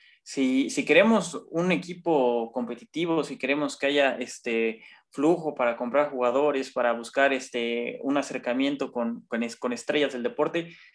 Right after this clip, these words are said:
pues tenemos que aportar, ¿no? Nuestra, nuestro granito de arena, tenemos que hacerlo. Como bien dices, eh, la manera que podemos hacer es comprando el Bono Gallo,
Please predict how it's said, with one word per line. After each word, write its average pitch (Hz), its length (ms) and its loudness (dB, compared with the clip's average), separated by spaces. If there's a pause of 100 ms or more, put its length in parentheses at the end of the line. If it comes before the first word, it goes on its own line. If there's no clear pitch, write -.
(140)
pues - 140 -16
tenemos 165 280 -4
que 196 80 2
aportar, 185 540 0
¿no? 160 160 0
Nuestra, 123 420 0 (180)
nuestro 120 240 -6
granito 143 300 0
de 143 60 6
arena, 165 420 2 (300)
tenemos 156 400 2
que 156 100 2
hacerlo. 185 600 2 (300)
Como 131 260 4
bien 156 200 2
dices, 165 520 -2
eh, 120 560 0 (240)
la 131 100 0
manera 156 220 4
que 151 60 -6
podemos 147 240 2
hacer 156 120 0
es 156 360 -2
comprando 156 460 4
el 135 60 0
Bono 123 220 -2
Gallo, 175 440 4